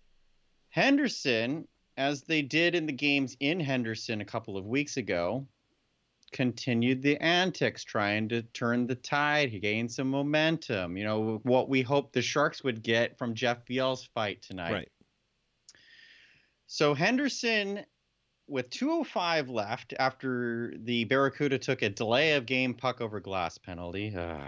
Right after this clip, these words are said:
Speaker 2: How does that happen with the rink covered in, never mind.
Speaker 1: Y-, yeah, yeah, it definitely doesn't, doesn't help with the kind of the odd dimensions of Solar for America ice. They're still, uh, you know, legal A H L dimensions, but,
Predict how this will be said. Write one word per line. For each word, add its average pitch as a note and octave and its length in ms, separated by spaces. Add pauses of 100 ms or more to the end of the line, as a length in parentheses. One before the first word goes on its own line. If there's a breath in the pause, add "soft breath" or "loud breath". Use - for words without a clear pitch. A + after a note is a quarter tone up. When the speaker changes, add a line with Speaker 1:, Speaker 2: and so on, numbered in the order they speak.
(140)
Speaker 2:
How A#2+ 140
does B2+ 140
that C3+ 120
happen A#2 320
with G#2 160
the G#2 120
rink A2 200 (120)
covered G#2 280
in, F#2+ 240 (540)
never G#2+ 100 (160)
mind. F#2+ 140 (160)
Speaker 1:
Y-, - 80
yeah, D#3+ 760
yeah, A#2+ 380
it A2 160
definitely B2+ 560
doesn't, A2+ 420
doesn't A2 260
help A2 300
with G2+ 140
the G2+ 100
kind A2 240
of G2+ 140
the G#2+ 160
odd A2 260
dimensions A2 580
of A2 140
Solar A2 320
for A2 140
America G2+ 480
ice. G2+ 260
They're G#2+ 140
still, G3+ 480
uh, D#3 60
you D3 140
know, C3 120
legal B2+ 720
A B2+ 40
H A#2+ 380
L G2+ 340 (480)
dimensions, B2 600
but, G#2+ 200